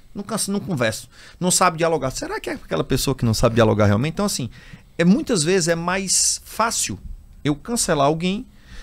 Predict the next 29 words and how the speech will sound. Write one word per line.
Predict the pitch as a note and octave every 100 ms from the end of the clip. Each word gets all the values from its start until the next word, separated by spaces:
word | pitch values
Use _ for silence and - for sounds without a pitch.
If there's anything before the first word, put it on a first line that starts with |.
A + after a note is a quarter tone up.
| - -
do | G#3
que | A3
eu | A3
debater. | G#3 G#3 A#3+ - F3+ -
Eu | - E3+
quero | A#3+ F4
conversar | - F3 C3+ - B2+
com | A2+
pessoas | - G#2+ - F3 F3+ G#2 - - - - - - -
que | -
pensam | - G3 C4 B3
como | G#3 A3+ A3+
eu. | C#3+ B2 G#2+ - -
Bacana. | E3+ E3+ E3 A#2+ G2+ G2+ - - -
Mas | A3+
se | -
eu | G4+
converso | F#4 G3 F#3
só | - B3
com | C4
pessoas | B3 G#3+ - E3+
que | F#3
pensam | D#3+ D3+ D#3
como | - D3 B2+
eu | B2+
com | C3+
relação | B2+ A#2+ A#2+
à |
sexualidade, | A2+ A2+ - G#2 G2+ B2+ G3+ D#3 -